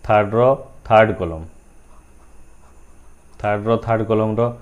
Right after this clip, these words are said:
minor ବାହାର କରିବା, ଜିରୋ ଜିରୋ ଥ୍ରୀ ଟୁ।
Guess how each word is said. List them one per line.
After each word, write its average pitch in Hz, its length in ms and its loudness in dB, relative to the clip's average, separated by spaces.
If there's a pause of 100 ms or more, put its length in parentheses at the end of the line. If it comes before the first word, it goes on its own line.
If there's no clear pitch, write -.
(380)
minor 101 360 -2
ବାହାର 110 220 -2
କରିବା, 107 360 -4 (2250)
ଜିରୋ 113 460 0
ଜିରୋ 107 440 0 (840)
ଥ୍ରୀ 113 400 -2 (480)
ଟୁ। 101 260 0